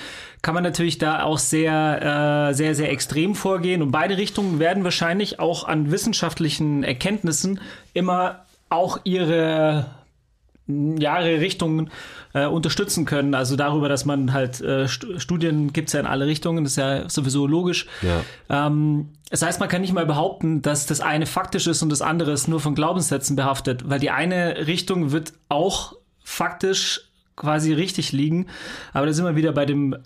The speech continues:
Speaker 1: klassischen Problem der Trainingswissenschaft oder der, der Ernährungswissenschaft, dass man eine finale Überlegenheit der einen Ernährungsform, egal was das für eine ist, oder auch Diätform,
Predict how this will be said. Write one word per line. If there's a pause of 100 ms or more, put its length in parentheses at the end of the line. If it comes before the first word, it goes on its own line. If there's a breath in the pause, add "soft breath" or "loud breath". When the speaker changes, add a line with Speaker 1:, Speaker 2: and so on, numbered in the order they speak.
(180)
Speaker 1:
klassischen
Problem
der
Trainingswissenschaft
oder
der,
der
Ernährungswissenschaft, (380 loud breath)
dass
man
eine
finale (500 loud breath)
Überlegenheit
der
einen (680)
Ernährungsform,
egal
was
das
für
eine
ist,
oder
auch
Diätform,